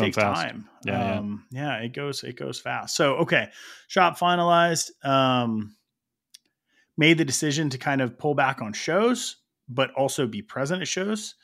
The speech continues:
Speaker 2: Um, so we d-, I did, we both did two of those, right? No, one?
Speaker 1: Yeah, we, we went to both Blade
Speaker 2: No, we
Speaker 1: shows.
Speaker 2: went to both. Yeah, okay.
Speaker 1: Yeah.
Speaker 2: So we went to both.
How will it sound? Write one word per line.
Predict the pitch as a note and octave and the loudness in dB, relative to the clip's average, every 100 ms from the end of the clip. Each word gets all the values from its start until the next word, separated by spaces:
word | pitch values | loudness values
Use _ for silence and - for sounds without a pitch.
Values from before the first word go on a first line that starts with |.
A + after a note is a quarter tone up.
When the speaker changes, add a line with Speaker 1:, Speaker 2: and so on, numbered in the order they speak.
| - - - _ | -20 -20 -20 _
Speaker 2:
Um, | B2+ B2 A2+ G#2 | 0 0 0 -2
so | B2 | -4
we | D3 | -4
d-, | - B2 | -4 0
I | C3+ | 2
did, | D3+ D3 - _ | 0 -4 -14 _
we | D#3 | 2
both | E3+ A3+ A3 | 6 4 2
did | A#2+ G#2 - | -4 -6 -8
two | A#2+ | -8
of | G#2 | -6
those, | G2 G#2+ | -10 -6
right? | B2 G#3 | -6 -2
No, | D3+ A#2 - _ | 0 0 -2 _
one? | B2 G3+ | -2 2
Speaker 1:
Yeah, | G2 G2+ | 2 2
we, | B2 C3+ | 0 2
we | C3+ | 6
went | C3+ B2+ | 6 6
to | G#2+ | 2
both | A2 G#2 | 0 0
Blade | G2 G2+ | 0 4
Speaker 2:
No, | F3 | 6
we | F3+ | 6
Speaker 1:
shows. | |
Speaker 2:
went | G#3 | 4
to | F3 | 4
both. | G#3 F#3+ | 2 2
Yeah, | - G#3+ G#2 | 4 4 4
okay. | D#3+ A2+ - - | -2 -6 -6 -10
Speaker 1:
Yeah. | G2+ F2+ | -8 -4
Speaker 2:
So | D#3 | 0
we | |
went | F#3 G#3+ | 2 2
to | E3 | 4
both. | F3+ E3+ | 4 2